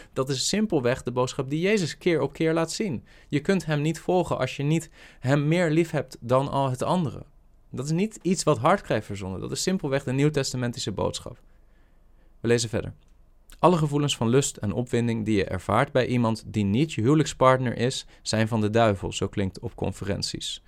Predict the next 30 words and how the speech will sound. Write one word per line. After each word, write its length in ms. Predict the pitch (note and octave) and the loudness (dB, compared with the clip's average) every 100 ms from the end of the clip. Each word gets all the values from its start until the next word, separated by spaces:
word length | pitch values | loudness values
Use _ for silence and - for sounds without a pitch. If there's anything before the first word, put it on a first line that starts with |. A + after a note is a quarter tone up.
| - _ - - - - | -20 _ -20 -20 -10 0
Dat 160 | C3 | 2
geldt 200 | - A#2 | 4 4
ook 200 | B2 D3 | 6 6
voor 220 | - D3 | 6 4
wie 180 | G2+ G2 | 4 2
nog 140 | A2+ A#2 | 0 0
niet 180 | G2+ | -2
getrouwd 500 | - - - F3+ D#3 | -2 -4 2 2 2
is. 200 | - F2+ - | -2 -8 -2
Zo 180 | - | 2
roept 320 | G#2+ B2 - - | 4 2 -2 -4
de 60 | |
Engelse 360 | - A#2+ B2+ B2 | 0 0 0 -2
schrijver 380 | - G#2+ G2+ A2+ | 2 2 2 -2
Steve 320 | - G#2+ G2 | 0 0 2
Gallagher, 480 | F#2+ G#2 A#2+ C#3 F3 - | 0 0 0 -2 -4 -8
die 120 | - | -6
ik 140 | F#2 G#2 | -4 -4
overigens 300 | G2+ - - | -6 -6 -2
ook 160 | G#2+ | -2
heb 140 | C3 - | -2 -6
vertaald 380 | - B2 C#3 | -6 -2 -2
en 120 | A#2 F2 | -2 -8
ook 140 | G#2 | -6
ken, 320 | A2 B2+ D#3 - - - - - | -4 -4 -4 -10 -20 -20 -20 -14
een 120 | - G2 | -10 2
veelgevraagd 720 | A#2+ C#3 B2+ - G#2 G2+ - | 6 8 6 2 0 0 -4
spreker 460 | - G2+ C3 D3+ | 0 2 4 2
bij 160 | A#2+ G#2 | 2 0
Hartkrij, 580 | G2 A2+ - C3 C#3+ | 0 -2 0 0 0